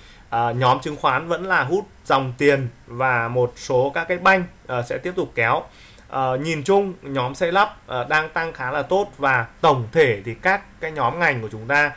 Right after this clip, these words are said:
đang tăng khá là tốt. Chính vì vậy, cái câu chuyện là thị trường có tăng tiếp được nữa không thì trong kịch bản phân tích của ông Lê thì chúng ta sẽ tiếp tục kỳ vọng một tuần tới V N Index sẽ tiếp tục tăng điểm. Và, ờ, cái sự tăng điểm đó nó sẽ,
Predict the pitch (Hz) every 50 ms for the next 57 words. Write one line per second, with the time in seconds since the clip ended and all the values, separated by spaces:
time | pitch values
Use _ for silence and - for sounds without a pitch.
0 | - - - - 143 135 135 151 147 143 131 113 123 139 135 127 170 180 190 185
1 | - - 156 147 170 185 170 170 160 143 131 - - - - - - - 156 151
2 | - 202 202 196 214 202 185 - - - - 120 120 117 113 107 98 - - -
3 | - - - 170 156 143 160 160 147 143 135 123 131 131 - 165 175 170 202 208
4 | 180 160 135 120 120 135 170 170 160 147 127 - 135 135 127 117 117 - - 175
5 | 185 185 180 175 - 143 123 - 120 101 90 - 131 - - 90 - 131 107 110
6 | 123 139 151 151 - - - - - - 156 151 143 135 - 135 135 135 175 170
7 | 165 165 170 185 170 165 185 190 - - - - - - - 220 240 240 - -
8 | 131 - - - - - 143 135 127 123 135 - - 123 123 120 - 131 123 120
9 | 123 120 120 135 156 160 147 135 147 156 160 160 160 160 156 156 156 180 190 185
10 | - - - 131 127 175 185 185 - 143 127 - - - 143 147 151 147 147 123
11 | 104 - - - - - - - - - - - - - - - - 160 165 160
12 | 139 - - - - - - - - - - - 135 139 139 135 - - - 190
13 | 190 190 - 196 190 208 214 208 196 165 123 120 123 127 143 175 - - - -
14 | 143 135 131 123 123 143 - - 156 147 165 180 190 -